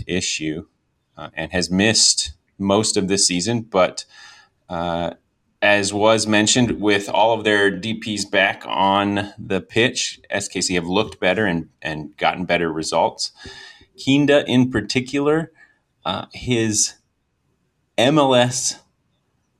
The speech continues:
goal contributions per ninety minutes is point six four, which is pretty good.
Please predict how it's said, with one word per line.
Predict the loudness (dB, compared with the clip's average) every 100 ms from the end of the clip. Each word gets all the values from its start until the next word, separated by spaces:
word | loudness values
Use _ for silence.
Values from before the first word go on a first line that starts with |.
| _ _ -12
goal | 2 4 4
contributions | 2 0 0 -2 -2 -2 -2 -4
per | -4 -2
ninety | -2 -2 -2
minutes | -2 -2 -4 -8
is | -4 -4 -4
point | -8 -10 -4 -4 -4
six | -6 -6 -4 -4
four, | -6 -8 -8 -10
which | -12 -14 -12
is | -12
pretty | -14 _ -14 -12 -12 -14 -16 -16
good. | -8 -8 -8 -20